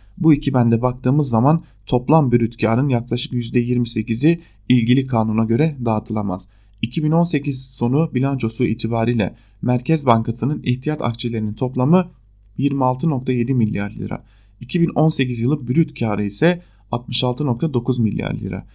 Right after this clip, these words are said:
Bu tutardan ihtiyat akçesine aktarıla-, aktarılan miktar on sekiz nokta iki milyar liradır.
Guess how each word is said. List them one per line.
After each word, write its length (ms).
Bu 120
tutardan 520
ihtiyat 440
akçesine 440
aktarıla-, 500
aktarılan 540
miktar 420
on 140
sekiz 300
nokta 300
iki 260
milyar 320
liradır. 460